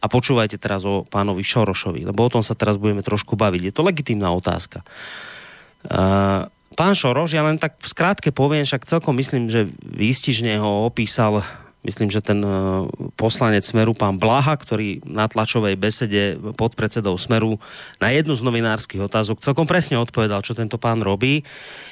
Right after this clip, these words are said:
Ja si pomôžem len naozaj krátkými vetami, zo pár myšlienok, e, to je konkrétne z portálu Pole, ktoré ani nie, ani, ani len náhodou nemalo za úlohu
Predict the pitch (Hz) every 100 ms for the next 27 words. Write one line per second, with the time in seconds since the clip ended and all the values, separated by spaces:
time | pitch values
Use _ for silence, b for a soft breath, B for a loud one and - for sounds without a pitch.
0 | B 180 165 - 147 147 135 127 120 117
1 | 110 98 - 69 71 147 135 110 - 117
2 | 123 - - 107 104 104 110 - 107 110
3 | 113 127 113 107 104 123 120 113 104 98
4 | 101 120 - 117 113 110 - 107 101 101
5 | 98 - 101 117 - 110 - 107 101 -
6 | - 107 113 113 101 98 - 131 135 120
7 | - B B B - 196 165 147 143 143
8 | 156 135 143 151 151 156 151 135 113 117
9 | 139 139 113 107 110 110 107 107 107 98
10 | 101 107 117 117 104 110